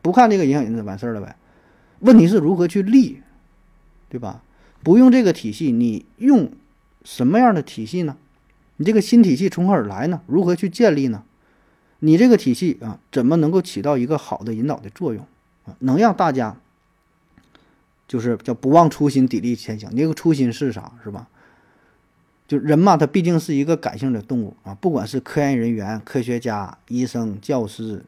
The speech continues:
啊、工程师啊等等各个行业啊，说到最后，你不就是得活着这世上，你得是赚钱，你得生活，是吧？所以呢，你这东西处理不好，它又是一个一刀切的问题，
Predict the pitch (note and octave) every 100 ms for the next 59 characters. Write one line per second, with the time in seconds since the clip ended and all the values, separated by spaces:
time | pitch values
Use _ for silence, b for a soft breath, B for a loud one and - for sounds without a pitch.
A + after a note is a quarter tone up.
0 | - F#2 - - C3+ B2+ B2 A#2 G#2+ F2+
1 | F#2+ G2 B2 G#2+ A2 A2+ G#2 - A#2 A#2
2 | F#2+ G2+ b b b b b b b _
3 | _ _ _ _ _ _ _ - D#3 D3+
4 | D#3 D#3 F#3 B2 B2+ C3+ C3+ A#2+ - A#2+
5 | D#3 D#3 D3+ C3+ D3+ B2 A2+ C3 A2+ B2
6 | D#3+ B2 G#2+ A#2+ B2 B2 A2+ D#3 D#3+ A#2+
7 | G2+ - - _ _ - - - _ _
8 | _ _ _ _ _ _ _ - G3+ F#3+
9 | D#3 E3 C#3 G3 E3 E3+ E3 C#3+ - -
10 | C3 B2+ F3 - F#2+ - _ _ _ _
11 | - E3 F#3+ E3+ C#3+ C3+ C#3+ C#3+ C3 B2+
12 | A#2+ G#2+ A#2 A2+ -